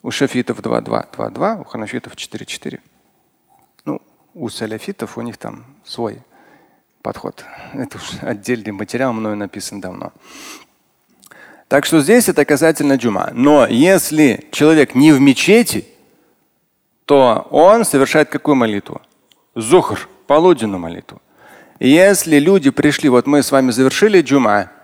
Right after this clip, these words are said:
я стараюсь коротко, чтобы люди на улице не мерзли, все эти ковидные ограничения и так далее. Хутбу максимально коротко. Некоторые уже приходят, когда «Ассаляму алейкум, рахматуллах, мы завершили». Они заходят в мечеть, да,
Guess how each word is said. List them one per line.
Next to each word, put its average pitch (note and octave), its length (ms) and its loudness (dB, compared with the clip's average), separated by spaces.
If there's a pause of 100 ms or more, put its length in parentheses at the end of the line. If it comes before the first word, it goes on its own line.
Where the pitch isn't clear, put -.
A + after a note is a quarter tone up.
(200)
я C3 140 0
стараюсь C#3 360 0
коротко, C#3+ 360 0
чтобы A#2 240 -6
люди B2 340 0
на B2 180 -2
улице A#2+ 320 -2
не A#2+ 80 -4
мерзли, C#3 320 2
все A#2 160 -2
эти A2 140 -6
ковидные A2+ 420 -4
ограничения A#2 580 -4
и G#2+ 40 -4
так F#2+ 180 -10
далее. - 260 -8
Хутбу D3 500 -2 (100)
максимально C#3 560 -2
коротко. - 380 -6 (440)
Некоторые G3+ 640 2 (260)
уже D3+ 240 2
приходят, F3+ 400 2
когда D3+ 240 4
«Ассаляму D3 420 2
алейкум, C#3 320 0
рахматуллах, C3 640 -2
мы C#3 200 0
завершили». C3+ 580 0 (920)
Они C#3 280 2
заходят B2 420 0
в - 20 -6
мечеть, F#3+ 520 -2
да, - 340 -8